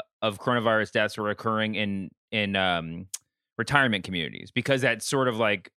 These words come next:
cordoned off a big number and made the existing number more reasonable, and also put, oh, in, in blue states particularly, and put some of the blame on those blue state governors and whatever else. And that was, I think, probably the same day that Trump was,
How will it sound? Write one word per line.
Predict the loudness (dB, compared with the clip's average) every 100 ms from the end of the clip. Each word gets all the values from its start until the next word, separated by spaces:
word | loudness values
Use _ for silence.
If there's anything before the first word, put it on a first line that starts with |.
| -8
cordoned | 0 0 2 2
off | 4 4 2 -4 -16 _ _ -6
a |
big | 0 0 2
number | 0 2 0 0
and | 0 0 2
made | 0 2
the | 0
existing | 0 -2 -2 -2
number | -2 -2 -2
more | -2 -2
reasonable, | -2 -2 0 0 2
and | 2
also | 2 0
put, | -2 2
oh, | 2
in, | 2 0
in | -2
blue | 2 2 2
states | 2 0 0
particularly, | -8 -4 0 0 0 -2 -4 -10 _ _
and | -4 0
put | 0 2
some | 2
of | 2
the | 2
blame | 2 2 2
on | 0
those | -2
blue | -4 -6
state | -4 -4 -2
governors | 0 0 -2 -4 -4
and | -4
whatever | -2 -4 -6
else. | -12 _ _ _ _ _ _ _ 0
And | 2
that | 4
was, | 4
I | 2 2
think, | 2 0
probably | 2 4 2
the | 0
same | 0 2
day | 4 4 4
that | 2 0 -2
Trump | -2 0 0
was, | -4 -6